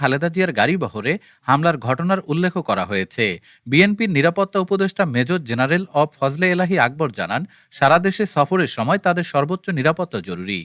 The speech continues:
এদিকে আগ্নেয়াস্ত্র ব্যবহারের জন্য একটি শটগান ও দুটি পিস্তলের লাইসেন্স চেয়ে স্বরাষ্ট্র মন্ত্রণালয়ে আবেদন করেছে বিএনপি। উল্লেখ্য, বাংলাদেশে বেসরকারিভাবে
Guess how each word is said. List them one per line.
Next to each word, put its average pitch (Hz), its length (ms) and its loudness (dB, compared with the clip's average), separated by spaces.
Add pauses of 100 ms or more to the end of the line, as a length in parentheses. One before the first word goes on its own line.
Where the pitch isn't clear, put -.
(280)
এদিকে 190 240 4 (120)
আগ্নেয়াস্ত্র 175 380 0 (140)
ব্যবহারের 147 460 4
জন্য 98 180 -6 (400)
একটি 147 240 -4
শটগান 147 400 4
ও - 100 0
দুটি 180 240 -2
পিস্তলের 165 440 -2
লাইসেন্স 147 360 2 (140)
চেয়ে 110 200 2 (340)
স্বরাষ্ট্র 170 360 0 (120)
মন্ত্রণালয়ে 185 640 0
আবেদন 165 240 0 (100)
করেছে 117 260 -2 (100)
বিএনপি। 95 420 -4 (360)
উল্লেখ্য, 196 320 2 (140)
বাংলাদেশে 175 420 4 (100)
বেসরকারিভাবে 190 680 2